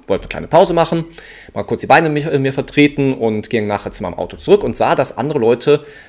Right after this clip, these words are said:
äh, also so ein Ehepaar, was neben mir geparkt hatte, sich mein Auto angeguckt haben und waren so darüber am Reden. Ich dachte mir schon, okay, das wird gleich ein Gespräch werden, interessant. Gut, geh zu meinem Auto, die haben mich direkt angesprochen, waren total nett und so weiter. Und dann wurde ich direkt gefragt,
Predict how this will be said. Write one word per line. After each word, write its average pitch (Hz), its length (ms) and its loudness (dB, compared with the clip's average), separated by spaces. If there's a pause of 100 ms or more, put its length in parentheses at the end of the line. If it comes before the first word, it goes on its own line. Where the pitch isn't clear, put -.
äh, 113 80 -4
also 95 480 -2
so 67 100 -16
ein 64 80 -14
Ehepaar, 127 320 2
was 95 140 -4
neben 113 160 0
mir 107 60 0
geparkt 101 360 -2
hatte, 101 260 -6 (380)
sich - 200 -6
mein 113 120 -4
Auto 117 240 4
angeguckt - 320 -6
haben - 240 -12 (200)
und - 300 -12
waren 85 180 -6
so 80 300 -6
darüber 85 240 -8
am 82 80 -10
Reden. 165 300 6
Ich 143 80 -6
dachte - 160 -14
mir - 60 -20
schon, - 160 -16
okay, - 340 -2
das 98 160 -4
wird 98 80 -6
gleich - 180 -8
ein - 60 -12
Gespräch 180 360 4
werden, 165 300 2
interessant. 208 460 2 (580)
Gut, 196 260 8
geh 170 120 8
zu 170 120 0
meinem 110 120 0
Auto, 208 260 8
die 135 80 4
haben 117 100 2
mich 101 100 -4
direkt - 240 -10
angesprochen, 147 480 2
waren 101 120 -2
total 95 220 -6
nett 156 180 2
und 143 100 -2
so 123 120 -6
weiter. 131 300 2
Und 120 180 -4
dann 117 140 -2
wurde 170 120 4
ich 170 80 -2
direkt 170 200 0
gefragt, 151 520 -4